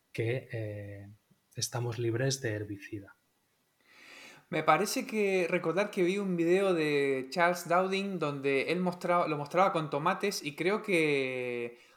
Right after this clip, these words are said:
Speaker 2: los tomates habían germinado bien y estaban creciendo bien y pasaba justamente esto, ¿no? Que,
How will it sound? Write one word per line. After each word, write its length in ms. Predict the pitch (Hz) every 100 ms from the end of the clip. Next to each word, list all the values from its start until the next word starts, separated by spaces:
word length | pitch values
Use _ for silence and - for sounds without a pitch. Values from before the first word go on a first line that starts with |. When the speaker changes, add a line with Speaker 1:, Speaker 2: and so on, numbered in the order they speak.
| _
Speaker 2:
los 140 | 139 -
tomates 300 | 143 180 190
habían 180 | 185
germinado 520 | 185 175 160 156 165 156
bien 200 | 196 214
y 40 |
estaban 300 | 180 185 196
creciendo 460 | 180 151 180 185 175
bien 300 | 190 214 233
y 80 | 170
pasaba 360 | - - 190
justamente 520 | 190 185 180 180 156 165
esto, 220 | 175 123
¿no? 180 | 156 202
Que, 480 | 165 143 135 131